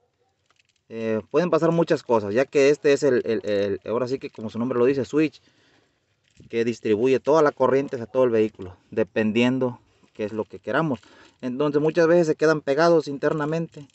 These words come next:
¿Sí? Entonces esto les digo, ya tiene, pues que subí el video, ya tiene, pues ahí, ahí lo van a ver en la descripción, ahí se los voy a dejar, cómo hicimos el diagnóstico. ¿Por qué?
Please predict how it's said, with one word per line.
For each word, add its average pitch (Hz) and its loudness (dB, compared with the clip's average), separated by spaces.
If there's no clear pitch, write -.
¿Sí? 123 -18
Entonces 123 -6
esto 143 -2
les 131 4
digo, 143 2
ya 131 4
tiene, 127 -2
pues 117 -6
que 120 -4
subí 120 2
el 214 4
video, 196 4
ya 190 2
tiene, 175 -2
pues - -14
ahí, 135 4
ahí 139 6
lo 160 6
van 151 4
a 147 6
ver 147 4
en 147 4
la 135 4
descripción, 127 0
ahí 123 -2
se 131 -6
los 117 -2
voy 123 0
a 131 2
dejar, 147 -4
cómo 117 -2
hicimos 120 -2
el 123 0
diagnóstico. 127 -2
¿Por 110 0
qué? 160 -2